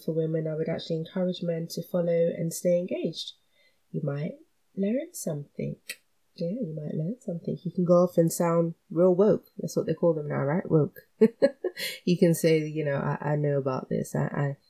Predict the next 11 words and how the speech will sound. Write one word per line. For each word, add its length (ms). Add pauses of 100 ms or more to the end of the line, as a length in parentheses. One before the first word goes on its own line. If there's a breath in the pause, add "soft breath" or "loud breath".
(280)
I, 80
I 40
know 240
how 100
you're 280
feeling, 340
babes. 520
I, 140
I 40
get 180
you." 260